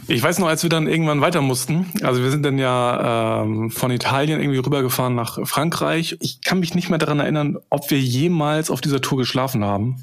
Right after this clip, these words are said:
weil wir sind oft, oft auch echt ganz früh morgens oder mitten in der Nacht schon wieder losgefahren,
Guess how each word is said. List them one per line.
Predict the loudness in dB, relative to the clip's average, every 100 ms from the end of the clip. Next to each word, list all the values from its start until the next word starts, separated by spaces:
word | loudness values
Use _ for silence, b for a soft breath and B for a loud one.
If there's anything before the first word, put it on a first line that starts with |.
| -6
weil | -2
wir | 0
sind | 0 0
oft, | -2 -4 -10 -2
oft | -2 0 0
auch | 0 -2
echt | -6 -2
ganz | 0 0
früh | 0 0
morgens | 2 0 0 -2 0
oder | 0
mitten | 0 0 0
in | 0
der | 0
Nacht | 0 0
schon | 0 0
wieder | 2
losgefahren, | 0 0 -4 -4 -4 -4 -6